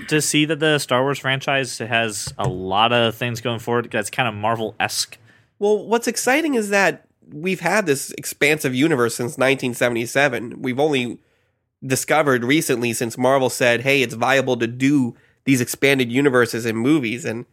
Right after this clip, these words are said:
Speaker 2: it makes sense and it works," that we, we can actually explore this. I, I think it's awesome. I think it's gonna be really cool to see what they do with it.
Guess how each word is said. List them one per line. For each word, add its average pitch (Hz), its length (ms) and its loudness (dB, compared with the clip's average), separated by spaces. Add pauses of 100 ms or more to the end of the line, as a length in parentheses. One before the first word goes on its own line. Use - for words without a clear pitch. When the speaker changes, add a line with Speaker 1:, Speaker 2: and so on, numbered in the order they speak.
(160)
Speaker 2:
it 131 120 0
makes 120 260 -2
sense 143 300 0
and 120 100 -4
it - 60 -10
works," 131 480 -2 (260)
that 113 300 0 (460)
we, 123 240 0
we 123 160 -4
can 120 240 -4
actually 123 280 0
explore 127 500 0
this. 104 380 -6
I, 113 220 0
I 135 40 2
think 131 200 -2
it's 104 120 -6
awesome. 113 460 0
I 110 100 -2
think 120 160 -4
it's 117 100 -6
gonna 117 180 0
be 113 380 -4 (380)
really 147 220 6
cool 151 220 4
to 131 80 -2
see 135 400 2
what 139 440 0
they 127 100 4
do 127 260 2
with 139 200 2
it. 120 280 2